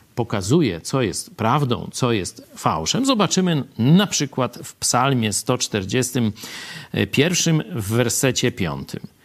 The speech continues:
"Gdy sprawiedliwy mnie karze, nic mi nie będzie mówił. Jest to łaska. A gdy mnie karci, kto to będzie mnie mówił, co ja mam robić?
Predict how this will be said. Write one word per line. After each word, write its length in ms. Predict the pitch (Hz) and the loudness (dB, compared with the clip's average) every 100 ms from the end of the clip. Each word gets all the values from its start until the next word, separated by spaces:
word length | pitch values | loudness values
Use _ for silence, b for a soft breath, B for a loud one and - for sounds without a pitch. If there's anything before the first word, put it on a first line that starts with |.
| B B B - | B B B -4
"Gdy 260 | 127 214 | 2 2
sprawiedliwy 1000 | - - 208 170 175 151 302 330 180 180 | 2 2 4 6 4 4 4 4 6 6
mnie 360 | 151 151 214 240 | 6 6 4 4
karze, 680 | 196 175 127 117 127 294 311 - _ _ _ _ _ _ _ _ _ _ _ _ _ _ _ _ _ _ _ _ _ - - | 2 4 4 2 2 2 -4 -14 _ _ _ _ _ _ _ _ _ _ _ _ _ _ _ _ _ _ _ _ _ -20 -6
nic 160 | - 131 | -2 0
mi 80 | |
nie 80 | 123 | 2
będzie 220 | 110 107 | 2 2
mówił. 240 | 131 117 - _ _ _ _ _ _ | 2 0 -4 _ _ _ _ _ _
Jest 300 | 80 76 - | -8 -4 -2
to 120 | 101 139 | 2 4
łaska. 800 | 226 254 151 - - - - _ _ _ _ _ _ _ _ B B B B | 4 4 2 0 -2 -10 -10 _ _ _ _ _ _ _ _ B B B B
A 160 | 123 | 0
gdy 240 | 131 143 220 | 2 4 6
mnie 300 | 214 202 196 | 6 6 4
karci, 840 | - 233 285 254 - 110 82 - _ _ _ _ _ _ _ _ _ _ _ _ _ _ _ _ _ - | 4 4 4 2 0 0 -2 -4 _ _ _ _ _ _ _ _ _ _ _ _ _ _ _ _ _ -12
kto 180 | - 175 | -2 2
to 100 | 151 | 2
będzie 220 | 127 139 | 2 2
mnie 200 | 139 98 | 2 2
mówił, 360 | 95 165 151 | 2 4 4
co 140 | 143 143 | 2 2
ja 120 | 135 | 2
mam 140 | 139 | 2
robić? 400 | 139 120 - - | 0 -2 -6 -12